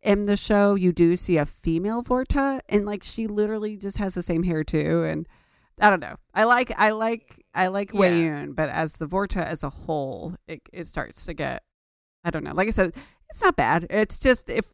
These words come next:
Speaker 1: it's
Speaker 2: Yeah.
Speaker 1: not one of my favorite designs in Star Trek
Speaker 2: Yeah.
Speaker 1: history.
Speaker 2: I mean, like,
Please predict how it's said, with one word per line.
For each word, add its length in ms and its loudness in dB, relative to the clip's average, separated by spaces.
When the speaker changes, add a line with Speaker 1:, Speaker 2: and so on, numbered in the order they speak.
Speaker 1:
it's 180 2
Speaker 2:
Yeah. 80 2
Speaker 1:
not 240 2
one 160 4
of 80 2
my 180 0
favorite 460 -2
designs 640 -2
in 140 -6
Star 260 -4
Trek 260 -8
Speaker 2:
Yeah. 80 -6
Speaker 1:
history. 260 -8
Speaker 2:
I 80 -4
mean, 180 -6
like, 280 -2